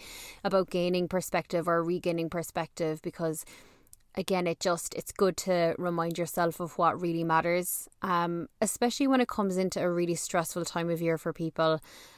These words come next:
um, you know, both in business and financi-, or financially, personally. I know a lot of people that don't like Christmas. Um,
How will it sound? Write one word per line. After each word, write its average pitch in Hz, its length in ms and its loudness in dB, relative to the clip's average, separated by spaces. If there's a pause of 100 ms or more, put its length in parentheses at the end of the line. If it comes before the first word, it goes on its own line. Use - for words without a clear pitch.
um, 165 400 2 (120)
you 233 140 4
know, 196 160 2
both 196 280 2
in 175 100 0
business 175 500 -2
and 180 140 -2
financi-, 165 560 -2
or 170 300 0
financially, 165 760 0
personally. 165 840 -2 (640)
I 196 100 0
know 185 200 6
a - 20 8
lot 170 160 8
of 175 80 0
people 190 320 0
that 170 220 2
don't 175 520 0
like 175 400 0
Christmas. - 840 0
Um, 165 560 0